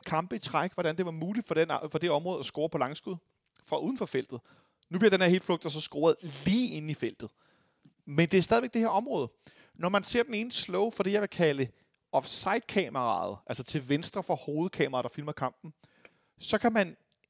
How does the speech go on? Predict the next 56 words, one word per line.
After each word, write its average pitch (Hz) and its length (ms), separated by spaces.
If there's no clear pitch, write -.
ikke 208 280
se - 460
den 185 100
nærmeste 170 500
F - 40
C 170 100
K-spiller 185 420
i 139 100
højre 156 320
side 185 200
af 196 60
billedet. 180 280
Du 196 60
kan 175 80
simpelthen 202 160
ikke - 120
se, 247 440
hvor 170 280
en, 185 160
der 190 60
er 180 40
i - 20
gang 170 120
med 175 80
tilbageløb, 165 420
han 151 120
er 185 100
henne. 170 260
Hele 277 480
højre 196 320
side 214 220
af 208 80
billedet 220 400
til 170 140
højre 214 300
for 190 100
Randers-spilleren, 160 540
der 156 60
scorer, 175 300
der - 40
er 226 40
simpelthen 220 200
bare 165 120
tomt. - 560
Om 165 100
det 175 80
er 165 40
femogtyve 240 440
gange 220 160
femogtyve 233 480
eller 147 120
tredive 185 400
gange 151 180
tredive, 175 340
den 214 60
er, 175 100